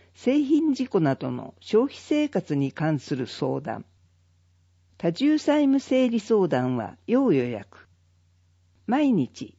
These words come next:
電話相談は午前九時から午後五時三十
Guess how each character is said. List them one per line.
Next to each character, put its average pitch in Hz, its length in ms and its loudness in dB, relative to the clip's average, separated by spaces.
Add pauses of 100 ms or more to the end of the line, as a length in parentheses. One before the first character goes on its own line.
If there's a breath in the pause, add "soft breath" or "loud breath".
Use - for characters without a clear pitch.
(160)
電 262 240 4
話 285 100 2
相 269 300 0
談 139 320 0
は 107 160 -6 (180)
午 254 140 -2
前 294 220 2
九 208 140 -6
時 190 160 -4
か 127 140 0
ら 104 180 -8 (100)
午 254 120 2
後 254 160 4
五 196 140 2
時 180 140 -4
三 156 300 -2
十 135 160 -6